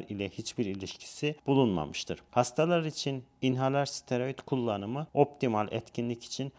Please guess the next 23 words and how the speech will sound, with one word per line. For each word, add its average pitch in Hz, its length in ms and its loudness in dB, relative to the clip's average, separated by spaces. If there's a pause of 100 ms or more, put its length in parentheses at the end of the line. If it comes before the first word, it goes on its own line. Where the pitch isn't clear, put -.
(140)
ameliyattan 120 680 0
en 123 160 -2
az 110 280 -4
kırk 135 140 -4
sekiz - 340 -6
saat 98 340 0
önce 85 340 -2
başlamak 107 580 -2
koşulu 120 420 -2
ile 110 260 -2 (280)
düzenli 117 360 2
olarak 110 360 0 (180)
uygulanması 107 720 0 (180)
gerekiyor. - 640 0 (180)
Diğer 170 340 6
bir 151 220 0 (120)
durum 139 260 0
ise 170 420 0 (180)
obstrüktif 139 760 2 (180)
uyku 135 320 4
apnesi. 85 560 2 (200)
Uyku 156 280 6
sırasında 127 680 2